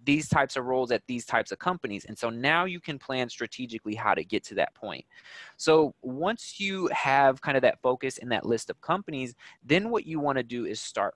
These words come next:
finding strategic connections within those companies. And so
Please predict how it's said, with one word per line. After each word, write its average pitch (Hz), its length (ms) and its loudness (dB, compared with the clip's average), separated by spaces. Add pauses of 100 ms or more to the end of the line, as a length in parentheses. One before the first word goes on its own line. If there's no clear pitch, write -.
finding 120 320 0
strategic 110 640 -10
connections 104 560 -8
within 104 500 -10
those 92 220 -6
companies. - 560 -16 (280)
And 123 180 -2
so 127 380 2